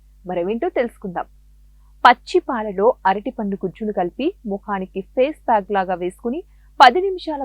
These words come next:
పాటు ఉంచి తర్వాత చల్లని నీటితో కడిగేయాలి. ఇలా చేయడం వల్ల చర్మం మృదువుగా ఉంటుంది. అలాగే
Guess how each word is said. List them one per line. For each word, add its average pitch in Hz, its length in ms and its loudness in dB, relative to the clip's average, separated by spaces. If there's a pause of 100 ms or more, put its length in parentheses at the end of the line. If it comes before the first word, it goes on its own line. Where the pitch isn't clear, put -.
పాటు 208 200 4 (120)
ఉంచి 247 240 -2 (100)
తర్వాత 208 340 -2 (140)
చల్లని 220 400 -6
నీటితో 190 300 -8 (100)
కడిగేయాలి. 175 460 -10 (320)
ఇలా 302 240 6 (160)
చేయడం 202 360 4
వల్ల 180 160 2 (380)
చర్మం 233 400 6 (180)
మృదువుగా 196 500 -2
ఉంటుంది. 175 320 -10 (440)
అలాగే 269 440 8